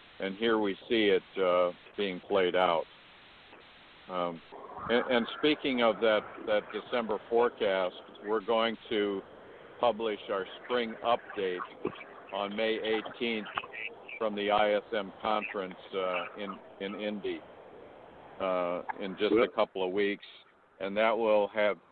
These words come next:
Speaker 1: the panel will tell us what they now think about twenty sixteen, uh, how we've done so far in the first, uh, four months, and how we expect the entire year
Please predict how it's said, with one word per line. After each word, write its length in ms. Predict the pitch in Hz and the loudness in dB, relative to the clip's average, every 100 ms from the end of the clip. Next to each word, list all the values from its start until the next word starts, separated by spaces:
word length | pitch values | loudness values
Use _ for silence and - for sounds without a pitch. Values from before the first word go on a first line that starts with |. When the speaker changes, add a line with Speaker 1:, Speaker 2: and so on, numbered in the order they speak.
| - _ | -20 _
Speaker 1:
the 100 | 98 - - | -8 -6 0
panel 420 | 123 123 117 107 | 2 4 4 2
will 220 | 98 101 - | 0 -4 0
tell 260 | 123 107 104 | 4 4 4
us 140 | 101 - | 0 -2
what 180 | 107 101 | -4 -2
they 180 | 107 98 | -2 -4
now 460 | 95 107 113 123 123 - | -2 2 4 4 2 -4
think 240 | 101 92 - _ _ - - _ 98 | -6 -6 -12 _ _ -20 -20 _ -8
about 400 | 95 104 98 95 - | 0 2 2 0 -4
twenty 300 | 110 98 92 - | -4 -4 -8 -6
sixteen, 720 | 95 - - 101 95 90 90 _ _ _ - - - | -6 -8 -8 -4 -4 -8 -12 _ _ _ -20 -14 -2
uh, 240 | 98 98 - | 0 0 0
how 260 | 110 107 | 2 4
we've 280 | 107 104 87 | 4 0 -2
done 260 | 110 104 95 - | -2 -2 -6 -2
so 220 | 113 110 - | 0 0 2
far 280 | 110 101 101 | 2 4 2
in 80 | 95 | -2
the 100 | 87 | -6
first, 240 | 104 98 92 - 101 | -2 -2 -4 -8 -2
uh, 140 | 90 87 - | 0 -2 -4
four 240 | 101 95 | -2 0
months, 360 | 95 92 90 - - - - - - - - 95 | 0 -2 -2 -6 -20 -20 -20 -20 -20 -20 -8 -4
and 160 | 95 | -2
how 240 | 101 101 98 | 4 4 6
we 160 | 98 | 2
expect 500 | 92 - - 101 - | 0 -2 2 2 2
the 120 | 98 90 | -4 -4
entire 440 | 85 104 92 92 | 0 4 4 4
year 340 | 87 95 95 | 0 -2 -2